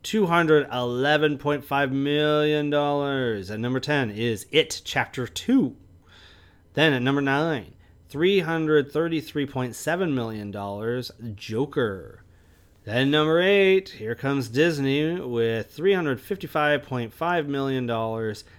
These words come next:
Aladdin. Number seven was Spider-Man Far From Home with three hundred ninety point five million dollars, and just being edged out by the number six highest grossing movie of the year,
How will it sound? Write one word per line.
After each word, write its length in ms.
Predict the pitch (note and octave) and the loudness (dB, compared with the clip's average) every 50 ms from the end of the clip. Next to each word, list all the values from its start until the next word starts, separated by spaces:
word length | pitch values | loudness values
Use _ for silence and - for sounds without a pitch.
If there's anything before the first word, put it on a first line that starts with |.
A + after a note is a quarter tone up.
| - - | -20 -14
Aladdin. 800 | - G2 G#2+ G2+ F#2 G#2 A#2+ C3+ E3 F3+ D3+ A2+ F2+ D#2 - - - _ _ _ _ _ - - - - - - _ - | -10 -8 -8 -4 0 4 6 8 8 8 6 4 -4 -8 -16 -20 -20 _ _ _ _ _ -18 -18 -18 -18 -20 -20 _ -8
Number 180 | A2 B2+ E3+ G3+ | -4 0 0 0
seven 520 | G3 - - G#3 F3+ C3 G2+ - - - - - | 0 2 4 4 4 4 2 -2 -18 -20 -20 -14
was 580 | - B2 C3+ C#3+ C3+ B2 A#2+ A2+ G#2 G2 - - - _ - _ _ _ - _ _ | -4 0 4 6 6 6 6 4 2 -2 -6 -10 -12 _ -20 _ _ _ -20 _ _
Spider-Man 720 | - - - - - C3+ D#3 F3+ G3 F#3 D#3+ C3+ A#2+ G2+ | -18 -16 -14 -6 0 4 4 4 6 4 4 2 0 -2
Far 320 | - - A#2+ B2+ D#3 F3 F3 | -4 -4 0 2 2 2 2
From 200 | - G#3 F#3 D#3 | 2 -2 -2 -2
Home 420 | E3 G3 A3 A3 F#3+ C3 A2 G#2+ | 0 2 4 4 4 2 0 -2
with 180 | G#2+ G#2 - - | -4 -6 -6 -6
three 240 | - C#3 E3+ G#3 G3+ | -4 0 2 2 2
hundred 300 | F3+ F3 E3+ D3 C#3 B2 | 2 2 2 2 0 0
ninety 480 | B2 B2 B2 B2+ B2+ B2+ B2 A#2+ A#2+ | 0 -2 -2 -2 -2 -2 -2 -2 -4
point 380 | A2+ - - B2 A#2+ A#2+ A#2 - | -6 -6 -4 -4 -4 -4 -4 -4
five 360 | - - C3 B2+ C3 C3 B2 | -2 2 4 4 6 4 4
million 380 | C3 B2+ B2 A#2+ A#2+ A#2 A2+ A2 | 2 -2 -2 -2 -4 -4 -4 -4
dollars, 500 | A2 A2 A2 A2 A2 A2 G#2+ G#2 - - - - - - - - - | -4 -4 -4 -4 -4 -6 -6 -8 -8 -12 -18 -20 -20 -20 -20 -18 -10
and 500 | - - F#3+ A3+ B3 C#4 C#4+ C#4+ C4+ A3 | -4 -2 2 2 2 2 2 2 0 -2
just 400 | C#3 B2 C#3+ F#3+ A3 - - - - | -4 -2 0 0 0 0 -2 -6 -4
being 340 | E3 F3 F#3+ F#3+ F#3 F3 - - - | -2 0 0 0 0 -2 -6 -8 -6
edged 480 | B2+ D3 D#3 D#3+ D#3+ D#3 C3+ - - - - | -2 0 2 2 2 0 -2 -10 -14 -10 -6
out 420 | A2+ B2+ B2+ C3 B2+ B2 - - - _ - | -2 -2 0 0 0 -2 -4 -8 -14 _ -10
by 760 | A2 G#2+ A#2+ B2 B2 B2 A#2+ A#2 A#2 A2+ A2 G#2+ G2 F2 - - - - - _ _ _ _ _ - | -6 -2 0 0 2 2 2 2 0 0 -2 -4 -8 -10 -14 -18 -20 -20 -20 _ _ _ _ _ -10
the 100 | A2 A2+ | -6 -2
number 320 | B2+ C#3+ D#3+ E3 D#3+ C3+ | 0 2 2 4 4 2
six 760 | - - - - - - - - B3+ - - - - - - | 2 0 -8 -10 -10 -6 -2 -2 -2 -2 -2 -8 -10 -10 -10
highest 380 | - - D3 C3+ C3 A#2+ - - | -6 -2 0 2 2 0 -2 -2
grossing 340 | B2+ A#2+ A2 - - A#2 | -2 -2 -2 -2 -4 -6
movie 400 | A2+ A2+ A2 A2 G#2 G#2+ G#2+ G#2 | -4 -4 -4 -4 -4 -4 -4 -4
of 160 | G#2+ G#2 F#2+ F#2+ | -4 -6 -6 -8
the 80 | G2+ F#2+ | -10 -8
year, 520 | F#2+ A#2+ D3+ E3 E3 D#3+ D#3+ D#3 D#3 - | -4 -2 0 2 4 4 4 4 2 -4